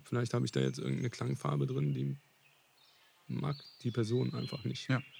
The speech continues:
Speaker 1: Ne? Das kann für die Zielgruppe, für den das Produkt oder der Film
Speaker 2: Mhm.
Speaker 1: oder die Musik, der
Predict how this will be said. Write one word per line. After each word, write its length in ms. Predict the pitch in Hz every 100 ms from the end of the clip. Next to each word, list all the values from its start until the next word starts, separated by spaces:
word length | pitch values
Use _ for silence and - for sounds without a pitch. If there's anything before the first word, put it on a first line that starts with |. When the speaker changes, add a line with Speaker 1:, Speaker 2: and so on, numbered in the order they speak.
| - -
Speaker 1:
Ne? 180 | 120 139
Das 140 | 117
kann 200 | - 113
für 140 | - 107
die 160 | 101
Zielgruppe, 920 | - 139 151 120 107 110 110 131 156
für 180 | - 127
den 180 | 117 117
das 160 | 117
Produkt 420 | - 117 139 - -
oder 360 | 131 120 117 117 -
der 100 | -
Film 360 | 113 120 120 117 - - -
Speaker 2:
Mhm. 220 | 135 135
Speaker 1:
oder 120 | 143 110
die 60 |
Musik, 300 | 113 107 117
der 160 | -